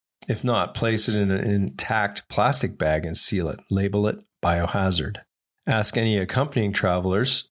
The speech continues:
spouse, children, friends, et cetera, if they have any similar symptoms.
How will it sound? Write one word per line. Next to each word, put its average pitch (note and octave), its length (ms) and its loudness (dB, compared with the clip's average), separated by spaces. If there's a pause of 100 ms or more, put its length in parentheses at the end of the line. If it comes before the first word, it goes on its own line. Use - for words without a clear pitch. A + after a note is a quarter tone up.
(140)
spouse, - 500 2
children, F#2 360 0
friends, F#2 420 0
et G2 60 -4
cetera, G2 420 0 (340)
if G#2+ 140 -4
they G#2+ 100 2
have G#2+ 240 0
any G#2 140 0
similar G#2 420 2
symptoms. - 800 0